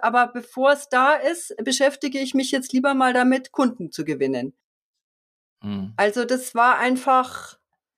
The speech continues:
Speaker 1: ich, ich hab schon gedacht, „Na ja, irgendwie“, na, aber ich hab eigentlich nicht wirklich daran gezweifelt, dass das klappt.
Speaker 2: Ja.
Speaker 1: Weil ich einfach auch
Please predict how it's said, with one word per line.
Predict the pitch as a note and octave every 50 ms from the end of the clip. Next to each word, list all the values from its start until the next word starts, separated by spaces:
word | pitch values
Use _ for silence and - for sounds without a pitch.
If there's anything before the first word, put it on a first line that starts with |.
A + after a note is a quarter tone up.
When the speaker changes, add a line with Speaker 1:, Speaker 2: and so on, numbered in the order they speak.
| _ _ _ _ _
Speaker 1:
ich, | - - A3 - - - _
ich | - G#3 - C4+
hab | C4+ C4 C4
schon | - C#4+ C#4+ D#4+ F#4
gedacht, | F4 F4+ - C#4+ D4 D4+ D4 -
„Na | - A#3 A3
ja, | A3 A3+ A#3+ C4 B3
irgendwie“, | A3 A#3 A#3+ B3 B3 A#3+ B3 A#3+ A#3+ A#3+ A#3 A#3 - _ _ _ _ _ _ _ _ _ _ _ _ _ _ _ _ -
na, | F#3 G3+ A3 A3+
aber | - - A3+ G#3+
ich | A3 B3
hab | A#3+ A#3+
eigentlich | - F#3 G3+ G3+ - -
nicht | G#3 A3 C4 B3+ B3+ -
wirklich | G#3+ C4+ C4+ - B3+ B3+ B3+ - - - _ _ _ _ _ _ _ _ _ _ _ _ _ -
daran | G#3 G3 G#3 G#3 G#3
gezweifelt, | G#3 G#3 - - G3 F3+ G3+ G#3 - A3+ A3+
dass | G3 F#3 - -
das | F#3 -
klappt. | - - D#3 C3 - - - - _ _ _ _ _ _ _ _ _ _ _ _ _ _ _ _ _ _ _ _ _ - - -
Speaker 2:
Ja. | A2+ G#2+
Speaker 1:
Weil | G#2 G3 G#3+ B3
ich | C4 B3+ D4
einfach | A3+ A#3 A#3+ A#3+ B3+ A3
auch | A3+ - A3 A3+ A3+ - -